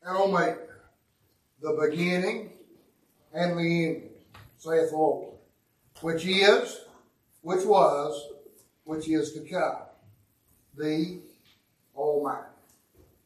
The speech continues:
Let's look at his resume. Notice, number one, he is self-existent.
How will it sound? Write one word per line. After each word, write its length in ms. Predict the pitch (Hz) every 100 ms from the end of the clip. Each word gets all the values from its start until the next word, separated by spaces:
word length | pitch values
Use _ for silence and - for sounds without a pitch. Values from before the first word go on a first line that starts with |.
| _ - -
Let's 220 | 160 165
look 140 | 156
at 180 | 147 -
his 160 | 143 131
resume. 420 | 135 110 - - _ _ _ _ _ _ _ _ _ _
Notice, 320 | 180 202 - 202
number 200 | 190 175
one, 320 | 190 180 185
he 80 | 196
is 280 | 196 -
self-existent. 1080 | 208 202 180 - 160 156 131 - - - -